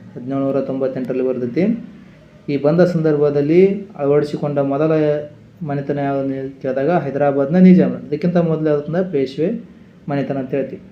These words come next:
ಪೇಶ್ವೆ ಬಾಜಿರಾವ್. ಎರ-, ಎರಡನೇದು ಕಾಯ್ದೆ ಬಂದಾಗ ಎರಡನೇ ಮನೆತನ ಯಾವ್ದಂದ್ರೆ ಮೈಸೂರಿನ ಒಡೆಯರ್, ಹದಿನೆಂಟುನೂರ, ಸಾರಿ, ಹದಿನೇಳುನೂರ,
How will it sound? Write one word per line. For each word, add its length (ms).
ಪೇಶ್ವೆ 280
ಬಾಜಿರಾವ್. 460
ಎರ-, 520
ಎರಡನೇದು 380
ಕಾಯ್ದೆ 320
ಬಂದಾಗ 320
ಎರಡನೇ 260
ಮನೆತನ 340
ಯಾವ್ದಂದ್ರೆ 300
ಮೈಸೂರಿನ 540
ಒಡೆಯರ್, 320
ಹದಿನೆಂಟುನೂರ, 560
ಸಾರಿ, 120
ಹದಿನೇಳುನೂರ, 540